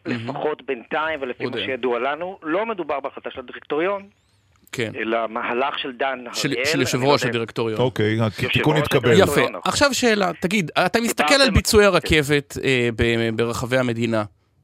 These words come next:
Speaker 1: מה לא לגיטימי, אה,
Speaker 3: לדרוש
Speaker 1: לה-, להגיד
Speaker 3: אחריות.
Speaker 1: שמנכ"ל הרכבת צריך ללכת הביתה?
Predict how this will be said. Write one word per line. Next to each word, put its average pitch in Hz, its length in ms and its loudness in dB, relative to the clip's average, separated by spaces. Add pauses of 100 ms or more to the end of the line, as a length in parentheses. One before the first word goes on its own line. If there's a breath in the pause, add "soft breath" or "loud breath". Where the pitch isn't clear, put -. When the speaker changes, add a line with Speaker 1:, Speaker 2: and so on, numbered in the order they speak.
(140)
Speaker 1:
מה 170 180 0
לא 294 140 2
לגיטימי, 135 600 0 (420)
אה, 131 680 -2 (560)
Speaker 3:
לדרוש 143 540 4
Speaker 1:
לה-, 170 140 6
להגיד 147 260 4
Speaker 3:
אחריות. 175 220 8
Speaker 1:
שמנכ"ל 170 280 4
הרכבת 127 360 2
צריך - 180 -6
ללכת 311 260 -4
הביתה? 277 360 -2